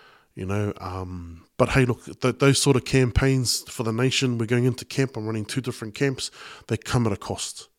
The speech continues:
So if there's anyone out there that listens to your podcast, brother, that wants to give donations, you know, anything like that,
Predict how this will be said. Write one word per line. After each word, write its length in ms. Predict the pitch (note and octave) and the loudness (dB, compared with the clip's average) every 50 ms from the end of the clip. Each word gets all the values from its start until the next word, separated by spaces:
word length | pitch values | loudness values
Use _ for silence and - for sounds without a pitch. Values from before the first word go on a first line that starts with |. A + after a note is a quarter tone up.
| _ | _
So 160 | - - A2+ G2 | -12 -8 -8 -6
if 60 | F2+ | -6
there's 160 | A2 G2+ A#2+ | -6 -2 0
anyone 360 | B2+ B2 B2 A#2 A2+ A2 A2 | 0 0 0 0 0 -2 -2
out 200 | A2 G#2+ - _ | -4 -4 -6 _
there 180 | - A2 G#2+ G2+ - - - - - - - - - _ | -8 -8 -8 -8 -10 -16 -20 -20 -20 -20 -20 -20 -16 _
that 120 | - G#2 G2+ | -4 0 0
listens 300 | A2+ A2 - A#2 G#2 - | 0 0 0 -4 -4 -4
to 100 | - G#2 | -4 -6
your 80 | G2 | -6
podcast, 580 | - _ - - - - G#2+ - G#2+ G2 - - | -6 _ -18 -8 -6 -6 -6 -4 -8 -10 -8 -8
brother, 320 | - A2 A2 G#2+ G2+ G2+ | -4 -2 -2 0 0 -2
that 220 | F#2+ F#2 - - - | -4 -6 -8 -8 -6
wants 140 | G2 - | -6 -6
to 40 | - | -4
give 180 | G#2 G#2+ G2 - | -6 -6 -6 -4
donations, 720 | - G#2 G2+ G#2 A#2 A#2 - - - A2+ G#2 - - - | -4 -4 -2 -2 -2 -4 -4 -8 -10 -12 -10 -10 -10 -8
you 60 | G#2+ | -8
know, 80 | G#2+ G#2+ | -8 -6
anything 340 | G#2 A2+ A2+ - - - | -6 -6 -8 -8 -8 -10
like 120 | G2 G2+ - | -10 -8 -8
that, 180 | A#2 A2 - | -8 -8 -8